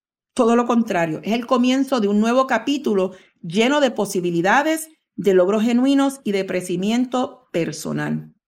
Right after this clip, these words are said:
Hemos descubierto que el síndrome del impostor es una experiencia compartida por muchísimas personas exitosas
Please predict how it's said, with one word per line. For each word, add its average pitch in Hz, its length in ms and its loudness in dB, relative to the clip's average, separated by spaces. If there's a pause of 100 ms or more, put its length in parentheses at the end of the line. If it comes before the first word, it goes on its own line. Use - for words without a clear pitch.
(760)
Hemos 202 220 0
descubierto 226 760 -2
que 208 80 -2
el 175 100 -4
síndrome 202 380 -2
del 220 100 0
impostor 220 680 -4 (320)
es 339 100 2
una 403 140 2
experiencia 311 560 2
compartida 247 560 0
por 220 140 -2
muchísimas 254 480 -2
personas 240 360 -2
exitosas 226 680 -6